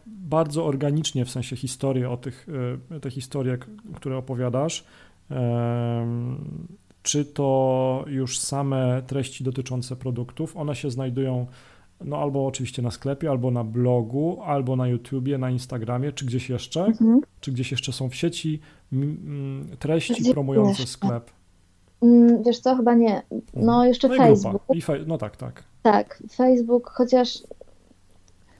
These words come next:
Speaker 2: kurde, ja cały czas się zastanawiam, czy, czy Facebooka dalej prowadzić, czy nie, bo
Speaker 1: Hmm.
Speaker 2: totalnie weszłam w Instagram i uwielbiam Instagram.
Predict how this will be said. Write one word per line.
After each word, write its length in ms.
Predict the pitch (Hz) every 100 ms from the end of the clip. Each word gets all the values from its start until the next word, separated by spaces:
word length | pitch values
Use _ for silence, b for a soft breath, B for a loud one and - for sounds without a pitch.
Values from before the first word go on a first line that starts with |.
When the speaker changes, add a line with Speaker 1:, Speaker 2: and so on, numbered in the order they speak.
| _
Speaker 2:
kurde, 360 | - 269 247 247
ja 280 | 247 262 -
cały 240 | - 269
czas 200 | 262 262
się 80 | -
zastanawiam, 520 | 240 - 247 233 233
czy, 380 | 226 240 226 220 220 b b b
czy 100 | 247
Facebooka 440 | 254 233 233 247
dalej 220 | 233 240
prowadzić, 400 | 226 226 226 214 -
czy 160 | - 226
nie, 260 | 226 233
bo 200 | 220 214
Speaker 1:
Hmm. 180 | 208 220
Speaker 2:
totalnie 440 | 226 - 240 226
weszłam 340 | 214 214 214 208
w 60 |
Instagram 600 | - 208 - 214 214 208
i 100 | 220
uwielbiam 400 | 214 214 214 214
Instagram. 600 | 214 208 - 202 202 202